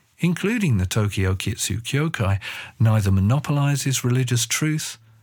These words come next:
nor is it the ultimate embodiment of it. And eight, I have faith in free religion.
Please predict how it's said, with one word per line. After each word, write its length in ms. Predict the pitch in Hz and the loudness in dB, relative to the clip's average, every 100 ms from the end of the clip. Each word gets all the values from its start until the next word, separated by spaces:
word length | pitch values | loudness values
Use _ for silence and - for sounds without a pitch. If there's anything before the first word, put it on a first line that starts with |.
| _ _ | _ _
nor 460 | 113 113 143 175 180 | 2 4 4 2 2
is 120 | 160 | 0
it 140 | - 127 | -2 0
the 140 | 120 | 2
ultimate 460 | 120 117 110 104 107 | 2 2 0 0 0
embodiment 640 | 101 98 95 90 92 98 | 0 2 0 0 0 -2
of 160 | 95 | -4
it. 240 | 98 - - _ _ _ _ _ _ _ _ _ _ - - _ _ _ _ _ 170 | -4 -6 -12 _ _ _ _ _ _ _ _ _ _ -20 -20 _ _ _ _ _ 0
And 160 | 151 | 2
eight, 380 | 101 90 - - _ _ _ _ _ _ _ _ _ - _ - | 2 0 -4 -14 _ _ _ _ _ _ _ _ _ -20 _ 2
I 120 | 113 | 4
have 160 | 120 | 4
faith 680 | 120 - 101 104 - - - - | 2 2 2 0 -4 -10 -12 0
in 140 | 117 | 2
free 320 | 117 - 92 | 2 0 0
religion. 540 | 92 98 95 92 95 | 2 0 0 -2 -4